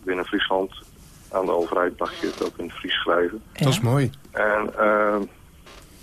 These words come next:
Speaker 1: nou is mijn vraag, eh, kan het zomaar dat, eh, eerst krijg je een formele brief, eh,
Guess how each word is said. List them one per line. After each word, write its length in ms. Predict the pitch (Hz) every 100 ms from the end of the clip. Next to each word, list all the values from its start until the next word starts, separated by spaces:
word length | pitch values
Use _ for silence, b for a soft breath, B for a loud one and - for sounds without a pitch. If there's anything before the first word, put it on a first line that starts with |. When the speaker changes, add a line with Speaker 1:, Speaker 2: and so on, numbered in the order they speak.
| - -
Speaker 1:
nou 120 | 101
is 100 | 104
mijn 120 | 117
vraag, 520 | - 107 107 107 -
eh, 260 | 104 101 104 98 - - - - - - - - - -
kan 200 | - 131
het 100 | 123
zomaar 420 | - 110 107 104 98
dat, 160 | 101 - - - - - -
eh, 440 | - - - -
eerst 280 | 110 - - -
krijg 320 | - 104 101
je 60 | 110
een 140 | 95 -
formele 440 | 110 107 110 104
brief, 300 | 95 104 110 - - - - - - - - - -
eh, 680 | - 98 98 95 98 101 98